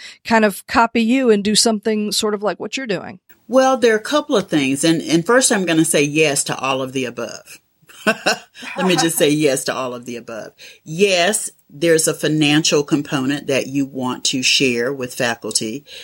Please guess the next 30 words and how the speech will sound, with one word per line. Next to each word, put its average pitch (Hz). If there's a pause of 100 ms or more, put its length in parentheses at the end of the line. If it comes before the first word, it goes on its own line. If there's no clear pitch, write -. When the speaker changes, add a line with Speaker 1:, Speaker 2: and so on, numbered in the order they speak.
(240)
Speaker 2:
I 190
think 208
when 180
you're 190
just 175
starting 151
out, 135
and 131
I'm, 139
I'm 151
saying 135
in 139
the 127
three 151
to 147
five 131
years 135
as 123
a 117
coach -
range, 120
you 131
may 135
not 123
be 127
able 120
to 131
extend 139
that 120
financial 127